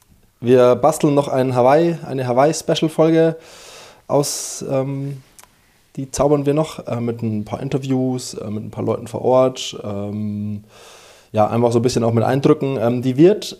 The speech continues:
relativ knapp vorm Rennen kommen. Wir wissen noch nicht genau wann. Ähm, mit zwölf Stunden Zeitverschiebung ist es so ein bisschen nicht ganz einfach, mit den Interviews, die zu vereinbaren.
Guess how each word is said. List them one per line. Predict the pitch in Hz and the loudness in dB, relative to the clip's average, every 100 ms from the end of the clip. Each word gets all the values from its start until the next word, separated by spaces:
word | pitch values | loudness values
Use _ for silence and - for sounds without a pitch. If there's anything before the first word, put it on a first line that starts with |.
| _ | _
relativ | 120 151 170 170 147 | 0 2 2 0 -6
knapp | - 131 147 | -2 0 0
vorm | - 127 120 | 2 2 4
Rennen | 113 117 110 | 2 2 -2
kommen. | 113 120 156 | 0 0 2
Wir | 139 123 | 2 0
wissen | 139 123 | -2 -4
noch | 123 | -6
nicht | 117 | -4
genau | 113 104 107 | -4 -2 2
wann. | 147 175 165 | 2 2 0
Ähm, | 117 113 | -2 -2
mit | 113 117 | -2 -4
zwölf | - 120 | 0 0
Stunden | 120 113 113 | 0 -6 -4
Zeitverschiebung | 127 127 120 131 120 120 | -4 -4 -4 -2 -2 -2
ist | 117 | -4
es | 113 | -4
so | 110 | -4
ein | |
bisschen | 107 117 117 | -4 -4 -4
nicht | 113 113 | -4 -2
ganz | 117 139 147 | -2 -2 -2
einfach, | 123 131 120 | -6 -6 -6
mit | 123 113 | -6 -8
den | 120 | -8
Interviews, | 143 135 127 | -6 -4 -4
die | 127 120 | -6 -10
zu | 113 | -8
vereinbaren. | 117 127 127 120 117 | -8 -6 -4 -4 -4